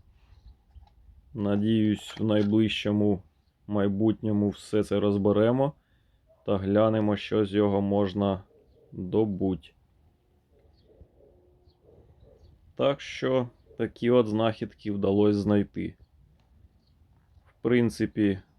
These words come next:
там уже брати нема чого. Я перебрав все доволі таки детально.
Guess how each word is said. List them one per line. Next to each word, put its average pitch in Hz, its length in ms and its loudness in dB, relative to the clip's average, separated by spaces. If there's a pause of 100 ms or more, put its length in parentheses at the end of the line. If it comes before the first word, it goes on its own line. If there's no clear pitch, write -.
(140)
там 104 260 0
уже 98 340 2 (480)
брати 104 540 0
нема 104 340 0
чого. 135 400 -4 (320)
Я 101 240 0
перебрав 101 580 0
все 98 320 -4
доволі 101 480 2
таки 101 260 -6
детально. 123 600 0